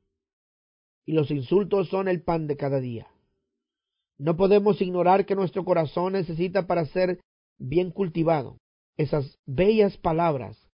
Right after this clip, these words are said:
que pueden acariciar nuestra alma, porque estamos necesitados de ese cariño que se expresa en palabras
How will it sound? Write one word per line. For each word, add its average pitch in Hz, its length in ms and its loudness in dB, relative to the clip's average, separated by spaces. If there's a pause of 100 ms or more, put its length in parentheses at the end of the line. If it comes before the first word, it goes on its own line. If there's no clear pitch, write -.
(220)
que 143 140 -8
pueden 196 400 0
acariciar 180 600 0
nuestra 147 380 -6
alma, 123 320 -10 (360)
porque 143 260 -4
estamos 190 400 -2
necesitados 170 800 -4
de 165 100 -2
ese 147 180 -4
cariño 180 480 -2
que 170 120 -4
se 165 100 -4
expresa 180 480 -4
en 196 100 -4
palabras 139 480 -2